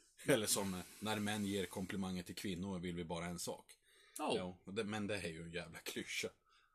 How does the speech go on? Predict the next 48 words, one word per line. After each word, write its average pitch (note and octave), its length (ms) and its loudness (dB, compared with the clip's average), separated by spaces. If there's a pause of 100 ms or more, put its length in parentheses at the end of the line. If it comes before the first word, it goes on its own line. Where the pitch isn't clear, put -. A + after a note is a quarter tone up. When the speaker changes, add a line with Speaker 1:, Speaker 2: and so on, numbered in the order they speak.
(580)
Speaker 2:
Ja, A#2 440 12
det A2 180 8
är G#2 60 4
det F2 80 -2
ju. D#2+ 120 -4 (400)
Alltså G#2 220 4
så G2 260 6
sett. - 260 4
Och C#3 100 0
det, E3+ 180 10
och E3 120 8
det, D3+ 180 8
det, C3 300 8
jag A#2+ 180 8
menar A#2+ 260 8
inte G#2 160 2
att, - 220 -4
att - 140 -10
kvinnor G#2 340 -2
bara F#2+ 220 -2
ger F#2 60 0
komplimanger F2+ 640 -4
till - 140 -8
män G2 200 0
för - 100 -6
att F2 60 -4
de F#2 140 -2
är F2+ 40 -2
nuppade. F2+ 680 -2
Speaker 1:
Nej, A#2+ 240 8
Speaker 2:
Absolut. B2+ 200 8
Speaker 1:
det D3+ 60 12
är F#3 100 12
nog C#3 160 6
tvärtom. - 380 0
Speaker 2:
Absolut B2 360 8
Speaker 1:
Det G#3+ 80 12
där E3 180 12
är D#3+ 60 12
Speaker 2:
inte. B2+ 120 12
Speaker 1:
nog C3 220 8
liksom, B2 300 4
Speaker 2:
Ja. B2 60 10
Speaker 1:
hej, B2 160 12
hej. C3 280 8 (180)
Speaker 2:
Ja, A2+ 280 8
nej. A2 280 6
Speaker 1:
Ja. A2 120 -2